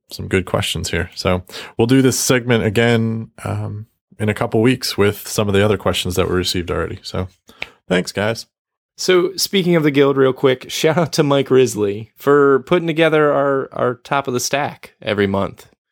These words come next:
Speaker 2: He's doing good work. You know, I, we appreciate it. And I don't know if we've ever expressed that.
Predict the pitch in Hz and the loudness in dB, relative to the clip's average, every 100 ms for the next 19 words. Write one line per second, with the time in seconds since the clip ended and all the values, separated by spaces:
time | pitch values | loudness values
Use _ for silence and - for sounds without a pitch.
0 | _ 113 127 143 135 143 127 135 - - | _ -4 2 2 4 2 4 2 0 -16
1 | _ - 98 104 98 104 101 123 120 139 | _ -6 -2 0 0 0 2 2 2 2
2 | 117 113 104 104 110 104 107 104 107 104 | 0 0 2 4 2 0 -2 -2 -2 -4
3 | 101 - 104 95 - - 104 - - 101 | -4 -4 -2 -2 -4 0 0 0 -6 -6
4 | - | -8